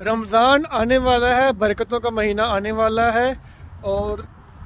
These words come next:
अशिया की कीमतों में इजाफा हो रहा है और आगे और होगा।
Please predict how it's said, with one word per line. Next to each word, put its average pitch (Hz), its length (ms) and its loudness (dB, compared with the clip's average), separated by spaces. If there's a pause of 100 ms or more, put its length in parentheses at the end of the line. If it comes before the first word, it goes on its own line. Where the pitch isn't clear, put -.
(180)
अशिया 240 420 0
की 240 160 -12
कीमतों 226 460 -10
में 240 340 -2 (840)
इजाफा 196 440 2
हो 185 300 2
रहा 226 380 4
है 247 260 0
और 214 220 -6 (100)
आगे 196 160 -4
और 214 280 0
होगा। 196 460 2